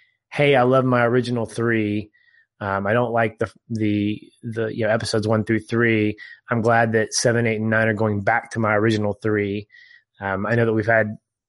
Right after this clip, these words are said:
a lot of chatter on social media about that very thing, how episode seven feels like a rehash of episode four. And, and there's, there's agreement and disagreement all over there, which is totally legitimate. And you can, I love the arguments made for and against that. But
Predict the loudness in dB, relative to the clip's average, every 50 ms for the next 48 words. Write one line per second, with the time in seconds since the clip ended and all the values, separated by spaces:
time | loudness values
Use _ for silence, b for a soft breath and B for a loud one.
0 | _ _ _ _ _ _ -20 -20 -8 -4 -2 0 2 4 4 4 2 0 -2 0
1 | 0 2 2 0 -2 -4 -6 -4 -6 -4 -2 -2 -2 -2 -2 -4 -4 -2 -2 0
2 | 0 -2 0 2 2 2 2 0 -2 -6 -12 _ _ B B B B B B B
3 | B _ -2 0 0 0 0 2 2 2 0 0 0 0 0 0 0 -2 -2 0
4 | 0 0 0 -2 -4 -4 -6 -2 0 0 0 0 0 -2 -4 -8 -14 _ _ _
5 | _ _ _ -8 -2 2 2 2 4 2 0 0 -2 -6 -2 0 0 2 2 2
6 | 0 0 0 -2 -2 -2 -2 0 0 0 0 0 -2 -4 -4 -4 -6 -8 -6 -6
7 | -6 -4 -4 -4 -4 -6 -6 -6 -4 -2 -2 0 2 2 2 0 0 -2 -6 -10
8 | -12 B B B B B B B B 2 2 4 4 2 0 -2 -6 B B B
9 | B B B _ 2 4 4 4 4 4 2 2 2 2 0 -2 -2 -4 -2 -2
10 | -2 -2 0 0 0 0 2 2 2 2 2 2 0 0 0 -2 -2 -4 -4 -6
11 | -6 _ _ _ -12 -2 0 2 2 2 2 2 0 0 0 0 0 0 -2 -4
12 | -6 -8 -10 _ -8 -6 -6 -4 -4 -4 -6 -6 -8 B B B B B B B
13 | -2 2 2 2 2 2 2 2 2 2 2 2 -2 -2 -2 -2 -2 -2 -2 -4
14 | -4 -2 -2 0 0 -2 -2 -2 -4 -4 -4 -4 -2 -2 -2 -4 0 0 0 0
15 | 0